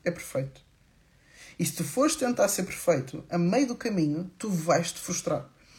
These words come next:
E quando te frustras, passas de querer fazer tudo para não querer fazer nada. Porque a ideia com que tu ficas é que aquilo não resulta. Ok? E na verdade resulta se reduzires um bocadinho para ser sustentável. E eu gosto muito da palavra sustentável.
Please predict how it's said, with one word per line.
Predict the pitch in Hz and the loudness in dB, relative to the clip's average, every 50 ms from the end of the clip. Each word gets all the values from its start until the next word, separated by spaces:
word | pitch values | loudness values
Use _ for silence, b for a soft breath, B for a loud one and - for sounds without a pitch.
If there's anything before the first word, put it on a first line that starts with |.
| b b b b | b b b b
E | - | -4
quando | 170 165 - 220 262 277 | -4 -2 0 2 2 2
te | 269 | 2
frustras, | - - 277 247 196 - - 156 160 170 180 - b b b b b | 0 -4 -2 -2 -2 -2 -2 -2 -4 -4 -6 -10 b b b b b
passas | - 170 160 139 - - 151 139 | 2 2 4 4 2 -2 -2 -2
de | 147 139 | -4 -4
querer | 139 - 170 - | 0 2 2 2
fazer | - - 269 262 269 | 4 4 4 4 2
tudo | 247 254 247 202 175 175 190 185 B B B | 2 0 -2 -2 -2 -2 -4 -6 B B B
para | B - 170 165 170 | B 2 4 4 6
não | 180 185 185 | 4 4 2
querer | 180 180 170 | 2 0 0
fazer | 165 175 170 175 185 | 0 0 0 2 2
nada. | 143 175 156 139 143 B B B | 2 0 0 -4 -6 B B B
Porque | B - 165 - 175 | B -6 -2 2 4
a | 170 | 4
ideia | 160 156 175 233 285 269 | 6 6 6 6 4 4
com | 269 285 | 4 2
que | 262 262 | 2 2
tu | - 247 | 0 -4
ficas | - - 214 - - 175 - - - - | -4 -4 -6 -4 -4 -6 -6 -6 -10 -12
é | - | -10
que | - - | -10 -10
aquilo | 175 - 185 180 | -6 -2 0 2
não | 165 156 156 | 2 2 2
resulta. | 160 147 139 135 139 - - - - - _ _ _ _ _ _ _ _ _ _ _ _ _ _ - - | 0 0 -2 -2 -4 -6 -12 -20 -20 -20 _ _ _ _ _ _ _ _ _ _ _ _ _ _ -16 -12
Ok? | - 143 139 151 147 151 185 - B B B B B | -8 -4 0 0 0 0 -2 -8 B B B B B
E | B 196 | B 6
na | 226 254 | 6 8
verdade | 247 254 285 262 240 196 175 - - | 8 8 10 10 10 8 6 4 0
resulta | 190 190 220 220 175 143 - 185 240 285 | 0 2 2 2 0 0 0 -2 -2 -4
se | - - - - | -8 -8 -6 -6
reduzires | 240 - - 214 208 226 214 196 220 208 202 | -4 -4 -2 -4 -2 -2 -4 -4 -2 -2 -2
um | 208 214 208 | -2 -2 -2
bocadinho | 208 - 220 196 196 180 160 165 196 - B B B B B B | -2 -2 -2 0 2 2 2 0 -2 -4 B B B B B B
para | - 202 208 | 0 0 2
ser | 196 202 - 220 | 2 2 0 0
sustentável. | - - - - - 226 226 214 214 202 185 170 170 160 160 - | -2 -2 -4 -2 -2 -2 -2 2 4 4 4 4 2 -2 -4 -4
E | - | -2
eu | 202 226 | 0 4
gosto | 226 262 269 269 - - | 8 8 8 8 6 2
muito | 233 254 254 | 0 0 2
da | - 254 254 | 0 -2 -2
palavra | - 233 233 233 226 220 | 0 0 0 0 0 -2
sustentável. | 233 - - - 226 226 - 202 180 165 160 156 | -6 -6 -4 -6 -4 0 2 2 2 2 0 -4